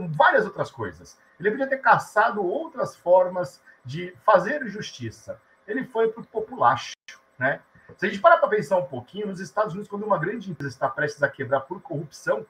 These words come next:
o governo americano, e você pode me corrigir que você tá mais perto aí, né? O governo dos Estados Unidos tenta salvar os empregos, tenta salvar o patrimônio, pra que não gere nenhum problema, nenhuma crise. Aqui no Brasil, com a Lava Jato, nenhuma empresa foi poupada.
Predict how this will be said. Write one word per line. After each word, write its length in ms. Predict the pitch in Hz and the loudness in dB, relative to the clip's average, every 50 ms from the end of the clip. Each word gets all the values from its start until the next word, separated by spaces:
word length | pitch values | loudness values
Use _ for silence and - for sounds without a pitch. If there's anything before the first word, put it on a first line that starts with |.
| _ _ _ _ _ _ _ _ _ | _ _ _ _ _ _ _ _ _
o 100 | - 233 | -14 2
governo 340 | 285 320 - 277 262 - 277 | 4 4 6 6 4 2 2
americano, 640 | 233 208 165 143 - - 139 - - - 127 110 113 - | 0 0 -2 -4 -4 0 2 2 2 2 -2 -6 -10 -12
e 40 | 127 | -14
você 160 | 131 - - | -12 -12 -4
pode 220 | - 175 165 151 | -2 -2 -2 -2
me 80 | 160 151 | -4 -8
corrigir 320 | - 143 131 127 117 - | -6 -4 -4 -4 -4 -6
que 80 | - - | -10 -8
você 60 | _ | _
tá 100 | 147 139 | -6 -4
mais 180 | 131 113 - - | -4 -6 -8 -8
perto 480 | _ - 131 147 - - - - 113 | _ 2 2 2 2 2 -4 -6 -4
aí, 220 | 107 - - 208 165 | -4 -4 -4 -6 -4
né? 220 | 135 151 - - - - _ _ _ | -2 -2 -2 -4 -8 -18 _ _ _
O 40 | 139 | 0
governo 200 | 160 185 226 262 | 0 2 2 0
dos 80 | 247 214 | -2 -6
Estados 320 | 175 - - 175 156 143 | -6 -2 0 0 0 -2
Unidos 240 | 156 202 196 - - | -6 -10 -12 -14 -18
tenta 340 | _ _ 440 453 - 277 - | _ _ -6 -2 0 -2 -2
salvar 520 | - - 233 247 - - - 196 - 226 | 0 0 0 0 0 4 6 6 6 6
os 80 | 220 214 | 2 -2
empregos, 560 | 247 - - - 214 262 262 - 151 131 - | -8 -6 -2 -2 0 0 -2 -2 -6 -10 -10
tenta 220 | - 180 - 196 | -10 -6 -6 -6
salvar 360 | - - 208 196 151 160 185 | -4 0 0 0 4 4 2
o 60 | 208 202 | 2 4
patrimônio, 760 | - 202 196 - 196 202 175 170 185 214 233 220 180 156 147 | 2 0 0 0 -8 -10 -6 -4 -2 -2 -2 -2 -4 -6 -6
pra 140 | 143 151 151 | -6 -6 -8
que 100 | - 190 | -6 -6
não 140 | 185 180 | -8 -8
gere 220 | 147 139 175 180 185 | -2 0 0 0 0
nenhum 240 | 180 175 196 254 269 | -2 -8 -10 -12 -14
problema, 340 | _ 269 220 190 214 220 | _ -14 -10 -8 -8 -6
nenhuma 200 | 220 220 226 269 | -6 -4 -6 -6
crise. 360 | 262 - 202 202 190 151 123 - _ - - - _ _ | -6 -6 -10 -10 -10 -10 -14 -16 _ -20 -20 -20 _ _
Aqui 220 | _ 202 202 - 339 | _ 0 0 0 -6
no 80 | 359 | -8
Brasil, 400 | 339 320 269 196 143 135 190 254 | -6 4 4 4 4 4 -2 -8
com 100 | - - | -6 -2
a 40 | 196 | 2
Lava 280 | 185 214 214 214 190 143 | 2 4 4 4 4 2
Jato, 400 | 117 123 170 202 202 196 - 165 - | 2 4 4 4 4 4 0 -10 -12
nenhuma 340 | 175 208 214 196 208 220 | -10 -10 -8 -8 -8 -8
empresa 380 | 202 165 147 151 147 135 135 - | -10 -10 -6 -6 -6 -6 -6 -8
foi 120 | - 127 | -10 -14
poupada. 540 | 113 - 123 113 - 104 92 85 85 - - | -16 -14 -16 -12 -10 -8 -8 -8 -10 -14 -20